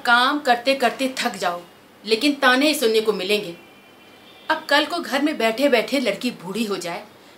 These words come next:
तो दुनिया तो यही कहेगी ना कि बिन माँ बाप की बच्ची का ध्यान नहीं रखा। अब क्या करूँ, कितने जतन से रिश्ते लेकर आती हूँ, तीन बार ना हुई है। किसी को नाक नक्श पसंद नहीं आता,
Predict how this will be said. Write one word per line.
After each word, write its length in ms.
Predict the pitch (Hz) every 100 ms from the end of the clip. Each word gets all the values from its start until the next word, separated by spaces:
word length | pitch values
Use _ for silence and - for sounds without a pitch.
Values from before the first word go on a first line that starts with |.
| -
तो 60 | 285
दुनिया 340 | 240 202 220 277
तो 120 | 254
यही 220 | 196 240
कहेगी 340 | 262 214 202
ना 180 | 202 277 - - - - -
कि 80 | 277
बिन 280 | 285 311 294
माँ 180 | 269 277
बाप 200 | 254 240
की 100 | 254
बच्ची 300 | 226 220 262
का 120 | 254
ध्यान 280 | 226 - 202
नहीं 160 | 196 180
रखा। 260 | 170 170 180 - - - - - - - - - - - - - - - - - -
अब 60 | 226 -
क्या 120 | 214
करूँ, 260 | - 175 - - - - - - - -
कितने 340 | 294 311 349
जतन 400 | 339 226 220 269
से 120 | 262
रिश्ते 340 | 247 233 - 254
लेकर 300 | 208 214 180
आती 240 | 170 -
हूँ, 160 | 190 - - - - - - - - - - - - -
तीन 260 | 269 285 262
बार 220 | 247 233
ना 140 | 220 202
हुई 300 | - 196 254
है। 120 | - - - - - - - - -
किसी 200 | - 262
को 120 | 269 254
नाक 340 | 208 196 202
नक्श 160 | 269 -
पसंद 300 | 302 311 311
नहीं 140 | 339
आता, 280 | 349 349 320